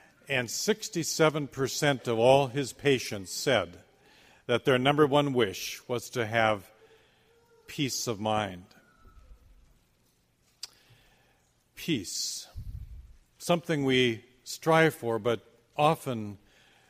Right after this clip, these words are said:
do not find. We seek it. We seek it at home, in our relationships. At home, we listen to music, or we do exercise, or sometimes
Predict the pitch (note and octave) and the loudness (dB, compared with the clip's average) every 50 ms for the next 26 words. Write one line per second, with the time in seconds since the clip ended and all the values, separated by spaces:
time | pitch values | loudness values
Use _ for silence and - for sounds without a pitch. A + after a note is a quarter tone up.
0 | _ _ - B2 A#2+ A#2+ A#2 A#2 A#2 - - - - C#3 C3 B2 A#2 G2+ F#2+ F2+ | _ _ -6 -4 -2 0 0 0 0 -2 -8 -8 -2 0 0 0 0 -2 -4 -8
1 | F2 F2+ - _ _ _ _ _ _ _ _ _ _ _ _ _ _ _ _ _ | -14 -18 -20 _ _ _ _ _ _ _ _ _ _ _ _ _ _ _ _ _
2 | _ - - - _ - - - - - - _ _ _ _ _ _ _ _ _ | _ -18 -18 -18 _ -20 -20 -20 -20 -20 -20 _ _ _ _ _ _ _ _ _
3 | _ - B2+ C3 A#2 - - - F#3 D#3+ - A2+ F#2 - - - - - - - | _ -4 -2 -2 0 0 4 4 4 4 2 -2 -10 -10 -12 -16 -18 -18 -18 -20
4 | _ _ _ - C3+ B2 - - F3+ E3 - F3 D#3+ D#3+ D3 C3 F3+ G3+ G3 D3+ | _ _ _ -6 -4 -4 0 0 0 2 4 4 2 4 2 4 4 4 4 4
5 | G2 F2 D#2+ - - _ _ _ _ _ _ _ _ - B2 A#2+ B2 B2 B2 A#2+ | 2 -2 -10 -18 -20 _ _ _ _ _ _ _ _ -4 0 4 6 6 8 6
6 | A#2 A#2 A2+ - _ - _ - C3 B2+ C3+ C#3+ D3+ - - - A#2+ G#2+ - - | 6 4 0 -6 _ -16 _ -2 2 4 6 6 6 4 0 -6 -8 -8 -8 -10
7 | G#2 - _ - - - - - - - - _ _ _ _ _ - _ _ _ | -12 -14 _ -14 -12 -10 -10 -10 -12 -14 -16 _ _ _ _ _ -20 _ _ _
8 | _ - - _ _ _ _ _ _ _ _ _ _ _ _ _ _ _ B2+ B2+ | _ -20 -20 _ _ _ _ _ _ _ _ _ _ _ _ _ _ _ 0 0
9 | B2 C3 E3 E3+ E3 E3 D#3 D3 C#3 C3+ B2+ B2+ A#2+ A2+ G#2+ G#2 - - _ _ | 2 4 6 6 6 4 2 0 0 2 2 2 2 0 -2 -4 -10 -18 _ _
10 | _ _ _ C#3+ D#3 D3+ - E3 D#3+ D3+ D3 D#3 D#3+ D#3 C3+ C3 A#2+ G#2+ - - | _ _ _ -4 -2 -2 -2 -2 -2 0 2 2 2 2 2 0 -2 -4 -4 -4
11 | C3 B2+ C3+ B2+ C#3 C#3 C#3+ D3 D3 - - B2 - - C#3 B2 A2+ A2 A2 A2+ | -2 0 0 2 2 4 2 2 2 -2 -6 -10 -6 -2 -2 0 0 0 0 -2
12 | A2 G2 G#2 A2+ G#2+ - - C#3+ C#3 B2 - C#3 C3+ C3 B2+ B2 A#2 G#2+ - - | -2 -4 -6 -8 -8 -6 -6 -6 -6 -4 -2 0 0 0 0 -2 -4 -8 -10 -14